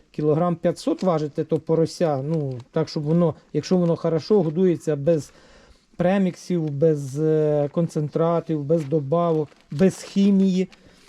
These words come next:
ну, то воно мало би бути вже п'ятсот кілограм, то те-, то порося. Ну, я думаю, що воно там немає п'ятсот кілограм. І вони кажуть, що одне ще трошки краще, а друге трошки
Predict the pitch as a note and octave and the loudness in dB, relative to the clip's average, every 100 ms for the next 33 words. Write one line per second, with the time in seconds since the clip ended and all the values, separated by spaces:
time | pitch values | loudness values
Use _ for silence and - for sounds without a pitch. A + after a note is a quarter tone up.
0 | - - - E3+ E3+ E3+ E3 F#3+ G#3 G#3+ | -20 -20 -4 0 0 2 2 2 2 0
1 | G#3+ G#3 G3 G3 F3+ E3+ G3 G#3 - G#3 | 0 -2 -2 -2 -2 -2 -2 -2 0 2
2 | G3+ F#3+ D#3+ C#3 D3+ - C#3+ D#3+ - E3+ | 2 2 0 -4 -6 -6 -6 -6 0 4
3 | D#3+ D#3 D#3 D3 E3 D#3+ D3+ - A#2+ G#2+ | 4 4 0 0 0 0 -2 -6 -8 -10
4 | _ - - _ D#3+ F3 G3 G3 F#3 F3+ | _ -20 -20 _ 0 2 2 2 0 -2
5 | - - _ _ _ _ _ - G3 E3+ | -8 -20 _ _ _ _ _ -4 -2 2
6 | F#3 F3 E3+ - E3 D#3+ - D#3 E3 F3 | 2 4 2 0 -2 -2 -2 0 2 0
7 | C#3+ A#2+ - B2 - B2 - C3 B2 B2 | -2 -6 -12 -14 -12 -10 -8 -8 -6 -8
8 | B2 _ _ _ - D#3+ F3+ F#3+ F3+ - | -12 _ _ _ -2 0 2 2 0 0
9 | E3+ E3+ F3+ - D#3+ D3+ D#3+ C#3+ E3 - | -2 0 -2 -2 -4 -2 -4 -2 -6 -4
10 | A3+ A#3 - D#3 D#3 E3+ E3 D3 - D#3 | -2 -2 -2 -2 0 -2 -2 -6 -4 -2